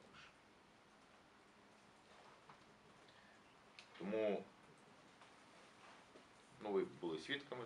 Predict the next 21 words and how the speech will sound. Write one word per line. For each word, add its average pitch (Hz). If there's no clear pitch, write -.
того, 95
що 64
я 65
зупиняв 101
це 120
рішення 110
міської 98
ради, 95
все-таки -
звертався 73
до 110
депутатів, 98
просив -
переглянути 92
ці -
підходи, -
все-таки -
визначити -
пріоритетність, 78
пріоритетність 73
дороги 76